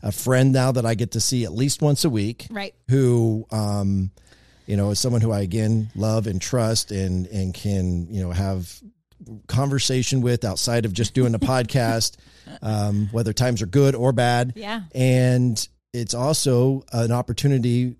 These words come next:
Speaker 1: for us to apply our strengths. You know, you're really good with the networking, and you're good with the, you know,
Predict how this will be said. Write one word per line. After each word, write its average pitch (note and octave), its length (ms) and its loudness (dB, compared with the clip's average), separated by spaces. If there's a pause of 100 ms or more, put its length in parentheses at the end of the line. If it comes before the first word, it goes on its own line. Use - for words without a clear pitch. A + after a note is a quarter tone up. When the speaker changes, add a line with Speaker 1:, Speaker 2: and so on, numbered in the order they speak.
(140)
Speaker 1:
for B2+ 260 -4
us B2 220 -2
to B2+ 300 2
apply A#2+ 500 -2
our A#2+ 160 -2
strengths. - 760 -2
You A2+ 160 -2
know, A2+ 40 2
you're A2+ 260 2
really C#3 340 2
good C#3 440 2 (400)
with A#2+ 360 0
the A#2 100 2
networking, C#3 880 0
and A2 100 0
you're G#2+ 120 0
good B2 280 2
with A#2 200 -2
the, A2 80 -4
you G2 480 -2
know, F#2 160 -4